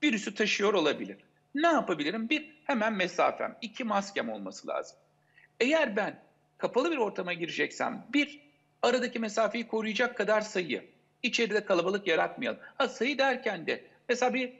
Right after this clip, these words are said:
mağazaya girdik. Veznesinin önünde iki kişi yan yana dip dibe olmayalım. Biraz bir kişi ödemesini yaparken bir diğer kişi ondan en azından bir metre kadar geride kalsın, bir buçuk metre geride kalsın. Biz sayıyı derken de içerideki sayının dağıldığını düşünerek hep söylüyoruz.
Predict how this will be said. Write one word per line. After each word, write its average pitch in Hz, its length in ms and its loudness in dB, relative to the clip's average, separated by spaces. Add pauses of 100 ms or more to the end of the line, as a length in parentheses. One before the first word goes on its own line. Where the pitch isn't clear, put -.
(180)
mağazaya 226 480 2
girdik. 147 540 -6 (320)
Veznesinin 254 560 0
önünde 226 320 4
iki 196 500 -4
kişi 240 240 2
yan 202 240 4
yana 220 340 2
dip - 220 -4
dibe 220 160 2
olmayalım. 180 540 2 (440)
Biraz 294 480 2
bir 269 100 -10
kişi 247 220 -4
ödemesini 220 440 -6
yaparken 196 600 -2
bir 202 100 -4
diğer 190 260 2
kişi 196 220 -4
ondan 214 340 0
en 254 100 0
azından 190 500 0 (280)
bir 262 120 2
metre 185 380 2
kadar 185 260 2
geride 175 380 -2
kalsın, 160 460 -2
bir 214 120 -4
buçuk 196 200 -8
metre 170 320 -2
geride 175 340 2
kalsın. 180 380 0 (320)
Biz 220 200 -2
sayıyı 220 360 0
derken 247 460 0
de 196 180 -2 (360)
içerideki 214 540 -2
sayının 226 400 -4
dağıldığını 190 540 2
düşünerek 165 400 -2
hep 135 140 -2
söylüyoruz. 113 460 0